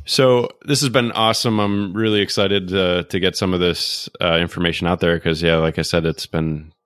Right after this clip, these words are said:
such a big impact to my life over the last couple of years. So hopefully it's inspired other people to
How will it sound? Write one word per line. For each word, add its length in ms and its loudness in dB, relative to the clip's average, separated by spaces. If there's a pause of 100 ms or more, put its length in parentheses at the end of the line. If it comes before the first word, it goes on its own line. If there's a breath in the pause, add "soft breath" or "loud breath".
such 280 -4
a 80 0
big 240 0
impact 460 0
to 80 -8
my 220 0
life 520 0
over 180 -2
the 60 0
last 260 -2
couple 220 -2
of 60 0
years. 380 0
So 420 0 (360 loud breath)
hopefully 240 -2
it's 140 -6
inspired 400 0
other 180 2
people 300 0
to 220 0